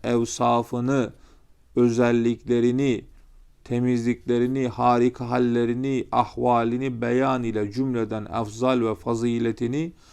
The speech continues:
herkesten üstün olduğunu, Allah katındaki yakınlığını, eee, cümle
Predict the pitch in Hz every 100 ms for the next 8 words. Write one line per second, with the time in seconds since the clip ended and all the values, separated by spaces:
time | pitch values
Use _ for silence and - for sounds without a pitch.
0 | - - - - 135 131 131 117 110 113
1 | 110 123 - - 135 - 117 117 117 117
2 | 117 123 110 120 123 120 - 110 127 120
3 | 113 107 113 110 - 120 110 113 117 143
4 | 165 - - - - - - - - -
5 | - - - - - - - - - 107
6 | 113 110 107 101 98 98 95 92 101 104
7 | 127 165 156